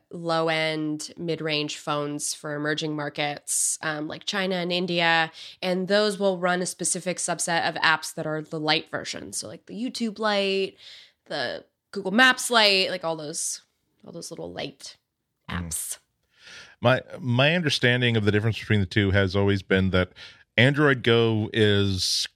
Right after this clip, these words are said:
Speaker 2: more, uh, more of a generic, "Hey, this is the v-, a, a version of the latest version of Android that is for, uh, phones with low, you know, low memory and low processing power and low resources."
Speaker 1: Yeah.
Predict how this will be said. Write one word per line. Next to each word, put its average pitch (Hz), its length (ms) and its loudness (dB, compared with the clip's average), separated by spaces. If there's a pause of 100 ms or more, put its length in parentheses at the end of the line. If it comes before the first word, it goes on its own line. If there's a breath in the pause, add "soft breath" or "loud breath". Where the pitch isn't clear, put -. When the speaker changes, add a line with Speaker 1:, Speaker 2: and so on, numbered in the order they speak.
Speaker 2:
more, 110 380 0
uh, 110 160 0
more 131 260 4
of 127 120 2
a 123 40 2
generic, 110 640 2
"Hey, 110 220 4
this 104 220 -2
is 95 100 -6
the 101 100 2
v-, 85 160 -8
a, 104 340 0
a 98 40 0
version 120 440 2
of 98 200 0
the 107 60 2
latest 101 260 2
version 101 260 2
of 92 80 0
Android 95 420 2
that 95 120 4
is 95 100 0
for, 95 400 0 (400 loud breath)
uh, 87 160 4
phones 104 420 4
with 101 220 4
low, 98 220 4 (100)
you 110 80 -2
know, 85 160 -2
low 110 160 6
memory 107 520 4
and 98 140 2
low 92 160 2
processing 95 500 2
power 95 300 2
and 90 120 0
low 87 100 0
resources." 90 540 0
Speaker 1:
Yeah. 90 200 0